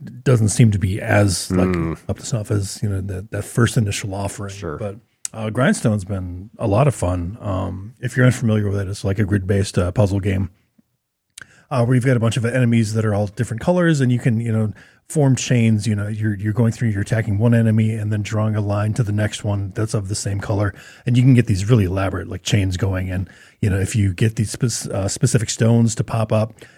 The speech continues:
Speaker 1: you can, you know, change the, uh, uh, the color, um, so you can have an even longer string. And, but it's, it's extremely satisfying, and it's a, it's a Cappy Games, uh, joint, so the artwork is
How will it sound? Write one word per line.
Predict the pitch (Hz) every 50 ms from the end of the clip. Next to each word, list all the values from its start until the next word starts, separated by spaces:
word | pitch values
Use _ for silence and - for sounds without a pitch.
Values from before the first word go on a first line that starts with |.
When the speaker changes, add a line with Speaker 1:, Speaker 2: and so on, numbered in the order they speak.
| _ -
Speaker 1:
you | 107 110
can, | 110 - 110 104 107
you | 107 104 110
know, | 101 101 101
change | 104 - - - - 113 110 110 113 104 - - -
the, | 113 110 101 107 101 98
uh, | 92 90 87 92 90 87 87 92 - _ _ _ _ _ -
uh, | - 90 90 92 -
the | 98 110
color, | - - - 160 139 104 87 92 120 -
um, | - 90 87 87 90 85 95 98
so | - - 117
you | 110
can | 104 113 98
have | 107 104 98
an | 101 95 101 113
even | 120 123 131 147
longer | 180 190 208 180 135 113
string. | - - - - 92 92 90 90 95
And, | 110 110 104 107 - - - - -
but | 135 123
it's, | 127 120
it's | 131 131 131 135 131 135 123 127 -
extremely | 139 - - - - 185 180 139 123
satisfying, | - - 101 101 107 - - - 98 92 98 95
and | 92 95
it's | 92 - -
a, | 110 101 101 101 104 - - - - - - - _ _ - -
it's | 139 143 -
a | 113 113
Cappy | - - - 117 - 120
Games, | 101 101 95 92 95 - - - - -
uh, | 95
joint, | 95 101 104 95 95 104 -
so | - - 101 92 92 101
the | 110 113 110 110
artwork | 104 104 101 - 101 98 101 - - _
is | - 107 90 92 - - -